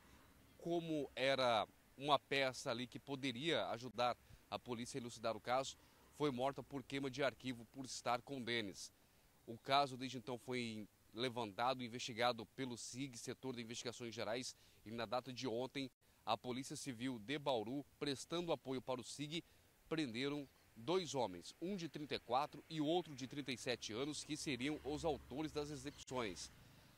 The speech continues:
Agora a gente não sabe se são os mandantes ou se são somente aí os contratados. É isso que a gente vai saber assim que eles chegarem em Três Lagoas e prestar esclarecimentos para o delegado doutor Ricardo Cavanha, que já está aguardando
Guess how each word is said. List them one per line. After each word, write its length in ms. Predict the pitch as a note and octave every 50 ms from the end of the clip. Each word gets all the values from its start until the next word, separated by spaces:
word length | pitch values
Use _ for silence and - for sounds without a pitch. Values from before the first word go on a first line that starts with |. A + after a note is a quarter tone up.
| - -
Agora 300 | G#2+ A2 A2 A2 C3+ C3+
a 40 | C3
gente 200 | B2 D3 C3+ C3+
não 120 | C#3+ C#3
sabe 280 | B2+ - C#3+ C3+ B2+ A#2
se 160 | C3+ - C3
são 260 | B2 - C3+ A#2+ A#2
os 100 | A#2+ A2+
mandantes 800 | A2+ A#2+ B2 A#2+ G2+ F2+ C3 D#3+ F#3+ F#3+ - - G2+ - - - - - - - -
ou 380 | G2 G#2+ C3+ D#3+ E3+ F3 E3
se 180 | D3 - - D#3
são 460 | C3+ - - C#3+ C#3 D3+ D#3 D#3 D3+ - - - - - - -
somente 580 | - - - - D3+ B2 A#2 C3 C#3 C3+ - C#3
aí 100 | A#2+ C3
os 120 | C#3+ C#3
contratados. 800 | - - D3 D3+ C#3 D3+ C#3 - - A#2 G#2+ G2 D#2+ D#2 - - - - - - - - - - - - - - - -
É 380 | - A2+ B2 B2+ B2+ B2 B2 A#2 - - -
isso 240 | - C3+ C#3+ - -
que 60 | -
a 60 | D3
gente 200 | B2+ C#3 C3 -
vai 160 | C#3+ C3+ C3+ C3
saber 340 | - - C3 G#2+ C3 C#3
assim 240 | B2+ A#2+ - - E3+
que 160 | D#3+ - D3+
eles 160 | D3 D3 C#3+ -
chegarem 460 | - E3 C3+ G2 A2 A#2+ C3+ D3 C#3
em 20 |
Três 220 | B2 - C3+ C3 B2
Lagoas 400 | C3+ A2 F2+ F#2+ A#2 C3+ C3 B2+
e 80 | D3
prestar 400 | - - C3 A2 - - C3 B2+ - - -
esclarecimentos 960 | D3 D#3 D3 - - D3 - C3+ C#3+ C#3+ - - A#2 G2+ A2+ C3 - - - - - - - - - -
para 180 | A#2+ A#2+ B2
o 20 | A#2+
delegado 360 | A#2 C3 B2 A2 A2 A#2+ A#2
doutor 200 | A#2 - B2+ A#2+
Ricardo 280 | B2+ A#2+ A#2+ A#2 A2
Cavanha, 440 | - - G#2+ F2+ D#2 G2+ A#2+ C3+ B2+ - - - - - - _
que 100 | - C#3+
já 160 | B2 A#2 C3+ C3
está 340 | B2 - - A#2+ A#2+ A#2+ - -
aguardando 720 | A#2 B2+ C3 B2 B2+ A2 F#2+ F2+ E2+ A#2 C3 C3 C3 A2+